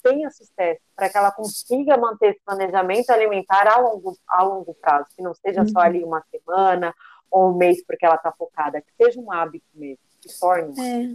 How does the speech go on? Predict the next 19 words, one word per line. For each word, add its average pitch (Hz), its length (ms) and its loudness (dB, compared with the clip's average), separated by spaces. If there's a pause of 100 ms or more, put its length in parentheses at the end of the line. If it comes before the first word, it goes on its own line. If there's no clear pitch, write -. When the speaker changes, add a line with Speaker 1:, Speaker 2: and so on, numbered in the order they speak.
(640)
Speaker 2:
Então, 294 380 -4
era 220 140 0
aquilo 269 220 -2
que 277 120 -2
a 285 40 2
gente 285 340 -6
comentou 277 680 0
mais 269 280 -4
cedo, 214 480 -8
né, 208 240 -8
Karina? 208 440 -12 (180)
Que 208 920 -4 (460)
a 220 100 -2
gente 226 220 -6
vai 254 120 0
trabalhando 254 420 -2
metas 285 840 -4
e 269 100 -6
metas 269 600 -2